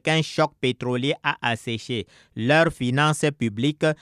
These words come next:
je rachète le membre de la famille de l'esclavage en lui vendant une portion de mon pétrole à un cours inférieur au cours mondial élevé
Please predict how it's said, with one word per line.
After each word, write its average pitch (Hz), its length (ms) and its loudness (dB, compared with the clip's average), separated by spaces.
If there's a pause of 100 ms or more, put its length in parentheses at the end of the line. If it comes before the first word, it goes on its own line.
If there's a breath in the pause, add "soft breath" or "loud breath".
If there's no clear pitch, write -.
(200 soft breath)
je 120 400 0
rachète 139 540 0
le 143 260 4
membre 175 640 4
de 156 120 2
la 139 200 2
famille 147 460 2
de 143 100 0
l'esclavage 127 1040 0 (380 loud breath)
en 151 160 2
lui 170 220 6
vendant 143 500 2 (100)
une 185 320 4
portion 139 480 0
de 151 140 2
mon 131 240 0
pétrole 127 580 0 (100)
à 127 180 0
un 170 180 2
cours 160 400 2
inférieur 127 720 0
au 117 160 -4
cours 170 300 2
mondial 131 600 0
élevé 120 540 -2